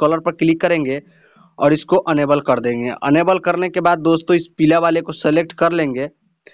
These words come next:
और पीला वाले को सिलेक्ट करके दोस्तों, इस तरह के एडजस्ट, इसको यहाँ पे एडजस्ट कर देना है। एडजस्ट करने के बाद दोस्तों, इसको दो को लॉक कर देना है। लॉक करने के बाद दोस्तों, इस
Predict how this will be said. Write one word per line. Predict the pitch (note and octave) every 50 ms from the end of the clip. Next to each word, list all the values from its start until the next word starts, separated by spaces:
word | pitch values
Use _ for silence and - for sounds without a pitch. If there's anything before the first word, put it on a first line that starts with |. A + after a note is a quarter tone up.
| _ _ _ _ -
और | - C#3+ D3 C#3+
पीला | - E3 E3 E3 F3+ F#3
वाले | F#3 F3+ F#3 F3+
को | F#3 F3
सिलेक्ट | - - F3 E3+ F3+ E3+ D#3+ E3+
करके | - F3 G3 F3+ - F3+ E3+
दोस्तों, | D#3+ E3+ E3+ E3 E3 - F3+ F3+ - - E3+
इस | D#3+ D#3+ -
तरह | - E3 E3 E3
के | E3 F3 G3
एडजस्ट, | F3+ - _ - D3+ D3 C#3+ D#3+ F3+ F3 D3+ D3
इसको | C#3 - - - F3 G3 A3 A3 - _ _ _ _ _ _ _ _ _ _ _ _ _ _ _ F3 _ _ _ _ _ _ _ _ _ _ _ _ _ _ _ _ _ _ _ _ _ _ _ _ _ _ _ _ _ _ _ _ _ _ _ _ C#3
यहाँ | C#3+ D3 D#3 E3
पे | E3 F#3 F3+ - D#3+
एडजस्ट | D#3 C#3+ C#3 D#3 D#3+ - -
कर | - C3+ B2+ A#2
देना | B2 A#2+ A#2+ A#2
है। | A#2 A2 - _ _ _ _ _ - -
एडजस्ट | C#3 D3 C#3+ D3+ F#3+ F#3+ - -
करने | - F3+ F3 F#3 F#3+ E3+
के | F#3 F3+
बाद | F3 F3+ F3+ D#3+
दोस्तों, | D3+ E3+ E3+ E3 E3 - F#3 F3+ -
इसको | F3+ D#3+ D#3+ - - F#3 F#3
दो | E3+ D3 C3+ C3+ E3 F3+ F#3 E3+
को | - F#3 F3+
लॉक | F3 D#3+ D3+ D3+ C#3+ C#3+ -
कर | C#3+ B2
देना | A2+ A#2+ A#2+ A#2+ A#2
है। | A#2 A2+ A2+ _ _ _ _ _ -
लॉक | C3 C3 C#3+ E3+ F#3+ F3 -
करने | F#3+ F#3 F#3 F#3 F#3
के | D#3+ F#3 F#3
बाद | E3+ F3+ F#3 E3+
दोस्तों, | D3+ D#3 F3 F3 E3+ - - F#3 F3+ - F3
इस | E3